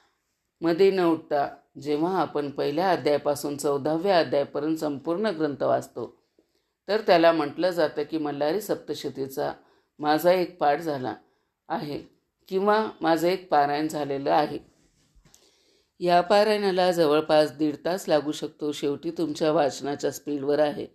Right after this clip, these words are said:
तर खंडोबाच्या नवरात्रीमध्ये याप्रमाणे आपल्याला रोज एक पाठ करायचा आहे, म्हणजे सहा दिवसात आपले सहा पारायण पूर्ण होतील.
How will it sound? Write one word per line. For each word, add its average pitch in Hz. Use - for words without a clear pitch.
तर 190
खंडोबाच्या 208
नवरात्रीमध्ये 143
याप्रमाणे 160
आपल्याला 139
रोज 170
एक 156
पाठ 135
करायचा 143
आहे, 143
म्हणजे 185
सहा 175
दिवसात 156
आपले 143
सहा 151
पारायण 143
पूर्ण 135
होतील. 131